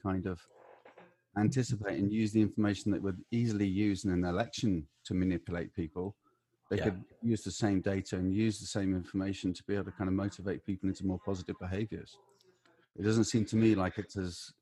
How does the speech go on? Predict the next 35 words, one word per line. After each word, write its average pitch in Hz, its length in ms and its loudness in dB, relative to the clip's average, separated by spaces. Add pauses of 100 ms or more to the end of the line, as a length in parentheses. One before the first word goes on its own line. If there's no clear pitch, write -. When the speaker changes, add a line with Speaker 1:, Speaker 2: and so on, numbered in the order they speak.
Speaker 1:
as 98 180 -4
integrated. 101 520 0
Speaker 2:
It's 113 100 8
been, - 120 4
it 98 100 -2
does, 113 180 6
it - 80 -6
feels 110 200 6
like 101 100 8
it's 98 80 2
been 101 200 6
mobilised. 95 580 6
Yeah, 104 200 10
yeah. 95 320 8
We, 123 140 6
we, 127 160 10
we're 131 180 8
sort - 280 4
of - 160 0
facing 107 300 6
the 92 60 4
similar 98 320 4
issues 92 280 4
here. 98 240 4
There, 90 280 6
there's 95 140 2
a 95 40 4
national 101 360 4
cabinet 107 320 2
that's - 120 -6
been 92 200 2
established 95 640 2
where 87 280 4 (100)
a, 92 60 -4 (580)
a, 85 280 4